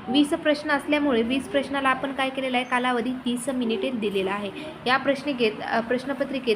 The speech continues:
अंकगणित या विषयावरील प्रश्नांचा उद्देश उमेदवारांच्या अंकगणितातील मूलभूत क्षमता तपासणी हा आहे. अंकगणित विषयाचा चाचणीत मुख्यतः आकलन आणि उपयोजन यांच्या संबोधनावर आणि कौशल्यांवर भर देण्यात येतो.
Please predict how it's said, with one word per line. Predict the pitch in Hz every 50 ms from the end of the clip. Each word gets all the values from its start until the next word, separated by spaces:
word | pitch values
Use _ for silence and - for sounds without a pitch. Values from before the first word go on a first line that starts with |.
| 214 - -
अंकगणित | 240 233 226 233 269 254 269 262 269 - 262 277
या | 262
विषयावरील | 254 254 240 - 262 254 254 262 262 269
प्रश्नांचा | - 240 233 233 - 254 262 262 254 240
उद्देश | 262 254 226 220 220 220 -
उमेदवारांच्या | 247 240 240 254 269 - 262 254 262 254 247 247 247 - 262
अंकगणितातील | - 240 233 226 - 277 262 277 269 269 269 262 254 240 - 262 254 254
मूलभूत | 247 233 247 262 269 262 247 285 320 - -
क्षमता | 294 - - - 277 247 247 247 - 262
तपासणी | 254 254 254 254 254 233 226 - 220 202 190 196 - - - - - - - - -
हा | 240 240 254 254 -
आहे. | - 214 220 208 175 - - - - - - - -
अंकगणित | 240 262 254 302 311 285 302 294 302 311 285 269
विषयाचा | 262 254 254 - 285 262 262 254 254 254 220 226 233
चाचणीत | 226 233 247 233 233 240 285 285 294 285 320 277
मुख्यतः | 254 254 254 - - 285 285 277 254 233 233 220 - -
आकलन | - 220 226 233 277 269 269 269 277
आणि | 285 - 240 240 240 254
उपयोजन | 254 - 240 233 - 262 262 254 254 240 220 - 220 220 226 220 214
यांच्या | 220 226 233 240 240 - 285 277
संबोधनावर | 269 - 247 233 233 240 269 247 277 277 269 262 254 214 208 214
आणि | - - 226 233 254 254 -
कौशल्यांवर | - 233 240 233 - 262 254 247 240 240 240 254 254
भर | 220 233 233 240 247
देण्यात | - 226 208 214 214 214
येतो. | 208 190 - 185 196